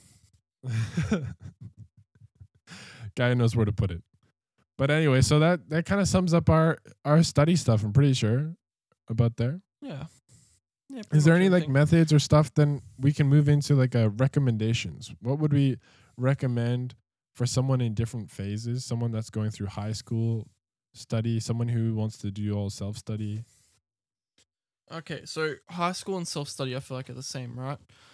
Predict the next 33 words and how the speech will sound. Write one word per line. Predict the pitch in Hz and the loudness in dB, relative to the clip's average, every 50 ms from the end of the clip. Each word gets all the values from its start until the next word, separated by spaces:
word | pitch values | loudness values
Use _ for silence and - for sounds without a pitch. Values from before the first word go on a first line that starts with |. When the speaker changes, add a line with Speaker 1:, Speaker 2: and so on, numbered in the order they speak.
| _ _ _ _ - | _ _ _ _ -10
Speaker 2:
So | - 156 | -8 -6
starting | 156 - - 156 156 156 156 147 139 | -6 -2 -2 0 0 0 -2 -2 -4
there, | 131 127 131 131 135 160 180 - _ _ | -4 -2 -2 -4 -4 -6 -10 -14 _ _
your | 165 151 135 | -8 -8 -6
basics, | - 139 135 143 143 - 131 131 - - | -4 -4 -6 -4 -6 -8 -10 -10 -8 -8
hiragana, | - 143 143 139 139 131 131 131 | -6 -6 -4 -4 -4 -6 -6 -6
katakana. | - - 127 127 - - 127 120 110 156 - - - | -8 -8 -10 -10 -10 -10 -12 -10 -12 -12 -14 -12 -8
Learn | - 143 143 143 | -6 -4 -4 -4
them | 143 143 139 | -4 -6 -6
first, | 143 - 139 131 135 143 - - | -6 -6 -6 -6 -6 -6 -8 -8
memorize | 139 135 135 135 127 131 127 127 127 127 - | -8 -6 -6 -6 -6 -6 -6 -6 -6 -8 -8
them, | 131 127 127 135 - _ _ _ _ _ _ _ _ _ _ _ _ _ | -8 -10 -10 -12 -14 _ _ _ _ _ _ _ _ _ _ _ _ _
practice | - 151 147 - 151 147 - 139 | -4 -4 -4 -6 -8 -10 -8 -6
writing | 135 131 131 127 135 135 135 | -4 -4 -4 -4 -6 -8 -8
them. | 135 131 131 147 160 190 - _ | -8 -8 -8 -10 -12 -14 -18 _
I | - 156 | -10 -8
know | 160 170 | -6 -8
you | 147 123 165 185 190 | -8 -10 -10 -10 -8
won't, | 185 196 196 - - | -6 -6 -6 -8 -10
you | - 180 | -14 -14
probably | - - 220 220 208 | -12 -10 -8 -6 -4
won't | 202 190 170 147 139 | -4 -6 -6 -4 0
write | 139 143 147 143 - | 0 0 0 0 -2
often, | 131 139 143 - - 180 185 190 - - - - | -6 -6 -6 -6 -8 -8 -8 -8 -12 -14 -8 -6
but | 147 - - | -6 -6 -6
it's | - 151 143 - | -8 -12 -12 -8
good | - 156 151 139 - | -6 -6 -6 -6 -6
to | 156 | -8
know | 143 135 139 | -6 -6 -4
how | 156 160 131 127 | -4 -6 -6 -6
to | 127 127 | -8 -10
write | 123 120 110 - - | -10 -10 -12 -12 -14
them, | 104 101 | -16 -16